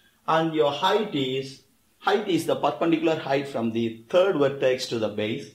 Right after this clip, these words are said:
which is five units, because y coordinate is five, so this will be five units. So your height is five units. So the area of this, uh, triangle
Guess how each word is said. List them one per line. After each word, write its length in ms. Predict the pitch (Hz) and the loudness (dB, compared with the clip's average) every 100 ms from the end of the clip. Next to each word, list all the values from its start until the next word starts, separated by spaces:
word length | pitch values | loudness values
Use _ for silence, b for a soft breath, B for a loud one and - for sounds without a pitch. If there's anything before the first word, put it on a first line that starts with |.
| _ b b b | _ b b b
which 300 | - 135 139 | -8 -8 -4
is 340 | 127 127 127 - - | -2 -2 -4 -10 -6
five 280 | - 190 170 | -4 -2 -2
units, 320 | 123 113 104 | -4 -4 -10
because 360 | 113 117 120 120 | -12 -6 -6 -4
y 160 | 131 | -4
coordinate 460 | 131 131 123 123 123 | -2 -2 -4 -4 -8
is 140 | 110 | -12
five, 380 | - 110 104 104 | -10 -8 -8 -10
so 140 | 113 110 | -12 -10
this 220 | 139 139 | -8 -8
will 140 | 117 | -8
be 160 | 110 113 - | -10 -12 -8
five 220 | 147 151 | -8 -6
units. 460 | 120 104 101 - _ _ _ _ _ _ _ _ _ | -8 -10 -14 -18 _ _ _ _ _ _ _ _ _
So 140 | 139 | -4
your 600 | 131 123 117 117 110 - _ - - | 0 2 2 2 -2 -14 _ -14 -6
height 340 | 147 165 170 | -2 -2 -2
is 380 | 120 117 113 - - - - | -4 -4 -6 -10 -16 -20 -6
five 260 | 170 170 | -6 -2
units. 380 | 117 101 101 - _ _ b b b b - | -4 -6 -12 -20 _ _ b b b b -6
So 180 | 190 | -4
the 200 | 165 165 | -2 0
area 360 | 202 208 208 208 | 6 8 8 6
of 280 | 156 147 120 | 4 2 -2
this, 320 | 170 - - | -4 -4 -8
uh, 300 | 131 123 120 | -4 -2 -2
triangle 580 | - 143 151 156 147 147 | -2 0 2 2 2 0